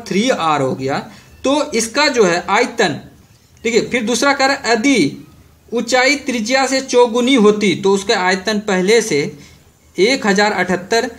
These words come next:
सेंटीमीटर क्यूब अधिक होता। तो आयतन की बात कर रहा है तो हम लोग वी वन निकालते हैं। वी वन क्या होगा, इसका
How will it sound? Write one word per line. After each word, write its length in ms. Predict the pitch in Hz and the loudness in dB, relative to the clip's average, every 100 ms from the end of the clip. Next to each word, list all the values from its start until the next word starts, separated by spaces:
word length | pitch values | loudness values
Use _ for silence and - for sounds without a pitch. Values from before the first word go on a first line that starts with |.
| - - | -16 -4
सेंटीमीटर 580 | 170 170 190 190 202 196 | -4 0 -2 2 0 0
क्यूब 280 | 208 233 | -4 -4
अधिक 260 | 170 143 147 | -4 -4 -4
होता। 320 | 135 127 123 | -4 -4 -8
तो 180 | 127 165 196 | -8 -6 0
आयतन 400 | 226 - 294 285 | 0 0 0 0
की 120 | 262 | 2
बात 260 | 185 180 - | 2 0 -2
कर 140 | 170 | -2
रहा 120 | 170 | 0
है 80 | 220 | -2
तो 360 | - - - 175 | -4 -16 -6 0
हम 100 | 208 | 4
लोग 160 | 214 | 4
वी 160 | 143 190 | 4 2
वन 160 | 208 196 | 4 4
निकालते 420 | 190 156 151 175 | 2 0 0 0
हैं। 260 | 208 220 - - | -2 -4 -14 -2
वी 100 | 175 | 0
वन 140 | 208 | 2
क्या 140 | 208 214 | 2 0
होगा, 240 | 214 269 - - - - | 2 -2 -6 -20 -20 -6
इसका 340 | 208 214 277 | -6 0 0